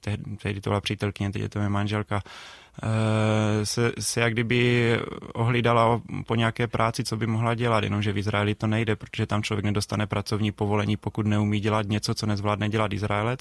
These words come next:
tak napsala do nějaké skupiny k Čechům, Češi v Izraeli, a ozvali se jí dvě Češky a vlastně od té doby jsme se zkamarádili a jedna ta rodina nám nabídla, že můžeme se přestěhovat k nim dolů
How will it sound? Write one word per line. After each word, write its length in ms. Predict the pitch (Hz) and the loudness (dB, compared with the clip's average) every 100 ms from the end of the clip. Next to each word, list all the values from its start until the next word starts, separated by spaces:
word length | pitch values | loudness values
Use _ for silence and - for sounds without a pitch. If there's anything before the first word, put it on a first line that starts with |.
| - - - - - - | -10 -18 -18 -20 -12 -4
tak 120 | 117 | 0
napsala 340 | 117 - 113 | 0 0 0
do 80 | 110 | 0
nějaké 340 | 110 110 117 | 0 0 0
skupiny 840 | 113 - 104 110 107 107 107 101 98 | -2 -2 -4 0 0 2 0 0 -4
k 80 | - | -8
Čechům, 680 | - 113 104 123 120 135 135 113 | -6 -4 -2 -2 -2 0 -4 -4
Češi 280 | - - 107 | -2 0 0
v 60 | |
Izraeli, 640 | 104 113 117 117 120 120 110 | 0 0 0 0 0 0 0
a 460 | 104 104 101 104 104 | 0 2 2 0 -2
ozvali 360 | 104 107 107 | -2 -2 -2
se 160 | - 104 | -2 -2
jí 120 | 104 | -2
dvě 220 | 101 104 | -2 -4
Češky 540 | - 113 - - 143 143 - - - - - | -2 -4 -6 -4 -4 -4 -10 -18 -18 -10 -2
a 80 | |
vlastně 840 | 104 107 - 113 110 107 110 110 104 104 - - - - | 0 0 -2 -2 0 2 2 0 0 -2 -4 -10 -14 -10
od 140 | 110 | -6
té 100 | - | -2
doby 180 | 107 110 | -2 0
jsme 160 | - 110 | -2 -2
se 120 | 110 | -2
zkamarádili 800 | - 104 104 110 110 107 107 104 | -2 -2 0 0 0 0 0 0
a 140 | 104 | 0
jedna 500 | 101 98 101 98 101 | 0 0 0 -2 -4
ta 140 | - | -6
rodina 300 | 104 101 98 | -6 -4 -2
nám 320 | 98 98 98 98 | 0 0 -2 -2
nabídla, 380 | 95 107 104 | -2 -2 -2
že 140 | 101 107 | -2 0
můžeme 340 | 101 101 98 | 0 -2 -4
se 140 | - 107 | -6 -6
přestěhovat 500 | 107 - 107 104 - | -6 -4 -2 -2 -2
k 60 | |
nim 160 | 107 101 | -2 0
dolů 280 | 104 104 | 0 0